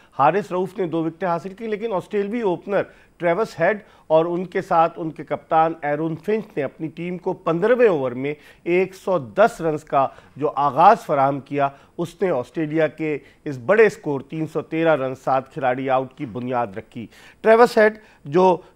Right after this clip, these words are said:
नवंबर दो हज़ार अठारह के बाद से कोई वनडे इंटरनेशनल मैच खेल रहे थे,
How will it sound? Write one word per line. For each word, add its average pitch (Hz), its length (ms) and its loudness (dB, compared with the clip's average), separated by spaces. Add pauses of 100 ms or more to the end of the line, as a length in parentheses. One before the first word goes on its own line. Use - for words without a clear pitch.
नवंबर 208 460 2
दो 170 160 -2
हज़ार 170 340 2
अठारह 170 500 -2
के 180 160 -8
बाद 147 360 2
से - 180 -10
कोई 151 200 -6
वनडे 143 320 -4
इंटरनेशनल 135 540 -8
मैच 127 300 -6
खेल 147 260 -6
रहे 151 60 -2
थे, 156 240 -8